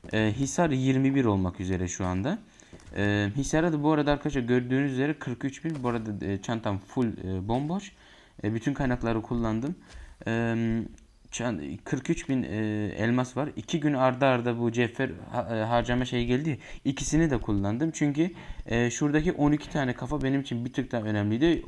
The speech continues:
E, onun yanında yıldızlar da veriyorlar. İşte ne bileyim küçük küçük ödüller yani kaynaktır, işte hızlandırmadır, ışınlanmadır falan filan bunlar da verdiler ama özellikle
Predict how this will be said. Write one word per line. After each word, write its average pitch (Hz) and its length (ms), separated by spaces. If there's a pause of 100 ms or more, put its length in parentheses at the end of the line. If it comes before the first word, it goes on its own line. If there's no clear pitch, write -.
(120)
E, 107 200
onun 135 240
yanında 143 400
yıldızlar 123 640
da 156 120
veriyorlar. 160 480 (440)
İşte 120 260
ne 131 120
bileyim 107 240
küçük - 260
küçük 139 300
ödüller 113 440
yani 98 340
kaynaktır, 110 760
işte 101 220
hızlandırmadır, 104 1300
ışınlanmadır 104 840
falan 110 320
filan 107 260
bunlar 117 300
da 98 120
verdiler 110 280
ama 139 180
özellikle 127 540